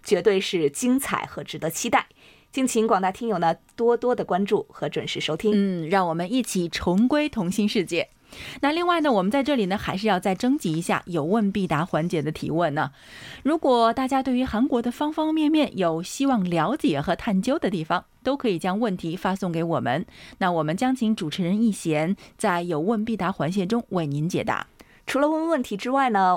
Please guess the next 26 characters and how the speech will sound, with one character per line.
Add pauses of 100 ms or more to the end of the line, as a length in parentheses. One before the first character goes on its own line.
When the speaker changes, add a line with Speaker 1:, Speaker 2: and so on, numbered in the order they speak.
Speaker 1:
我
们
也
欢
迎
大
家
继
续
多
多
给
我
们
来
信
沟
通、 (160)
交
流、 (280)
畅
谈
生
活
梦
想，